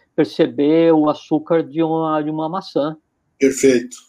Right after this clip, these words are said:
Speaker 1: Entende? Então, é essa que, essa que é a restrição, por isso que tem essas limitações, né? Aí, então, é, esse, esse culto, né, à clarividência. Se você não tiver uma clarividência mental, uma clarividência abstrata,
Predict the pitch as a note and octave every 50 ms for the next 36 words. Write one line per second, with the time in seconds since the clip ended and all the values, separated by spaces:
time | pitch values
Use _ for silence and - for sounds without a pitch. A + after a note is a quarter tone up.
0 | _ _ _ _ - - D3+ D#3+ E3 D#3 - E3+ D#3+ D3+ - C#3 D3 C#3+ - C#3
1 | D3+ D#3 - - F3+ - - - - - D3+ D3+ - F3+ F3 - F3+ F3 E3+ E3
2 | F3 F#3+ F#3 - - B3+ A3+ - - - B3 A#3+ A3 - - F#3+ C4 - - -
3 | - - E3 C#3+ - - C#3 B2 C3+ C3+ B2 A#2 - - A2+ - - - - -
4 | A#2 _ _ _ _ _ - B2 D3 D#3 - - - - - - - C#3+ C#3 D3+
5 | F3 F#3 F3 - - F3 F3+ F3+ F3+ - _ _ _ _ _ - C#3+ C#3+ C3+ -
6 | D3+ D3+ D3+ - - - D3 - - D3 C#3 - - E3+ - _ - - D#3+ E3+
7 | F#3 G#3 G3+ F3+ F3 _ _ _ B2+ A#2 A2 A2+ A#2+ C3 C#3 D3 D3 D3 _ _
8 | _ _ - C#3 C3 - - E3 D#3 D3+ D#3 D#3 D#3 D3+ D3 - C#3 C#3+ C#3 C3+
9 | C3 A#2 - - - A#2+ G#2 G#2 _ _ _ _ _ _ _ _ _ _ _ _
10 | _ _ _ _ _ _ - - E4 - A3+ F3+ - A#3 F3+ F3 D#3+ - - E3+
11 | E3 D#3 D#3 D3+ - - D#3 C#3+ D3 C#3+ C3+ B2+ A#2 D3 C#3+ - - - C3 C3
12 | C3+ C3 B2 A#2 _ C#3 C3 C3+ C#3 C3 B2 A#2+ B2 C3 - - D3 C3+ C#3 C3+
13 | A#2+ B2+ A#2 C3+ C#3 C3 - C#3 A2+ A2 A#2 - _ - - D3+ F3+ G#3+ - _
14 | F3+ -